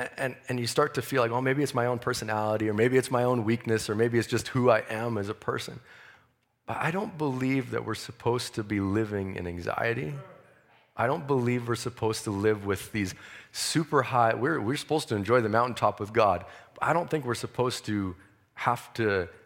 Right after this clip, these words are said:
accept the super lows that we go through.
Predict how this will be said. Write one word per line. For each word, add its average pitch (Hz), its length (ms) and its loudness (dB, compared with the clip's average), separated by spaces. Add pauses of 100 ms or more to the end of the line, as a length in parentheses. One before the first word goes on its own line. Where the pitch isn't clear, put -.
(960)
accept - 840 -2
the 107 100 2
super 101 360 -4
lows 80 340 -4
that - 140 -10
we - 80 -10
go - 200 -8
through. - 260 -16